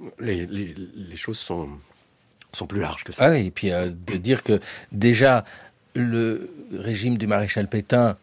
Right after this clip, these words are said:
Speaker 2: mettait en avant la reconstruction, c'est intéressant, c'est de voir aussi ces continuités. Euh, ce qui est fascinant dans ce moment-là,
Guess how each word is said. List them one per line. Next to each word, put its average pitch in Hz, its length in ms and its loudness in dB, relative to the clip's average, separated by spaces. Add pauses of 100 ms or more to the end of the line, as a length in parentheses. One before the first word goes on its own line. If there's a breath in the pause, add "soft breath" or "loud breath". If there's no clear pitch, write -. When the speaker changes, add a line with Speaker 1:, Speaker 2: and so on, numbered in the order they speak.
(220)
Speaker 2:
mettait 120 360 2
en 113 160 4
avant 107 200 4
la 101 100 4
reconstruction, 104 640 0
c'est 123 120 0
intéressant, 123 480 6
c'est 107 240 0 (280 loud breath)
de 120 120 6
voir 139 400 8
aussi 143 240 2
ces 139 160 -2
continuités. 139 720 4 (280 loud breath)
Euh, 139 360 8
ce 123 220 -8
qui 180 200 0
est 131 220 -2
fascinant 143 720 4
dans 101 200 0
ce - 160 -2
moment-là, 135 560 8